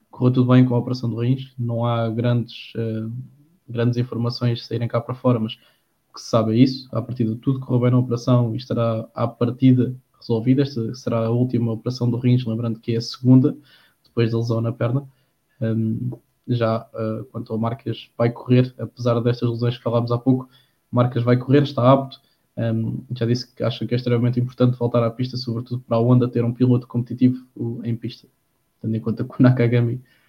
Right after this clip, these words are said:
apesar de lá estar há vários anos, sabemos que o Nakagami não sai,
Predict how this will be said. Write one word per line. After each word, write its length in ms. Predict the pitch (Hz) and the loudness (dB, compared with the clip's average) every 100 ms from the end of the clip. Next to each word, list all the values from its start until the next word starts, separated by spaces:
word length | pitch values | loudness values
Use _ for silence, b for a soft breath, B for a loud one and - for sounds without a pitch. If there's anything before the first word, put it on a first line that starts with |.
| b b | b b
apesar 300 | 127 127 127 | 0 4 4
de 80 | 123 | 4
lá 80 | 123 | 4
estar 180 | 123 120 | 2 2
há 80 | 117 | 2
vários 300 | 120 120 123 | 2 2 2
anos, 260 | 123 127 | 0 -2
sabemos 300 | 117 113 117 | -4 -2 -4
que 80 | - | -2
o 20 | |
Nakagami 400 | 117 120 117 117 | -2 0 0 2
não 160 | 120 120 | 2 0
sai, 420 | - 123 120 | 2 4 4